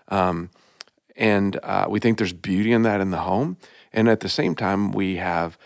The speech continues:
so that's one of the uniquenesses is that male elders, um, but then there's also a lot of really great places that we wanna make sure that women are leading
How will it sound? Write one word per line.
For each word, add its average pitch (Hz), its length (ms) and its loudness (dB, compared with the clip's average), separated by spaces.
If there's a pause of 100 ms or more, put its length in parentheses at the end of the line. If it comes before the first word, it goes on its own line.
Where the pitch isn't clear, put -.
so - 120 -2
that's 110 140 -2
one 113 180 4
of 104 80 4
the 101 120 0
uniquenesses 92 800 -2
is 92 140 -6
that 87 260 -4 (280)
male 92 460 2 (160)
elders, 87 500 -4 (360)
um, 90 320 -2
but 95 120 -6
then 110 120 2
there's 110 180 0
also 110 280 0
a 90 60 -2
lot 85 340 -2
of 82 160 -8
really 101 220 -2
great 87 260 -6
places 87 380 -8
that - 160 -10
we 98 120 -8
wanna 90 220 -6
make 87 220 -8
sure 90 180 -6
that 85 180 -6
women 90 260 -8
are 78 100 -12
leading 92 560 -6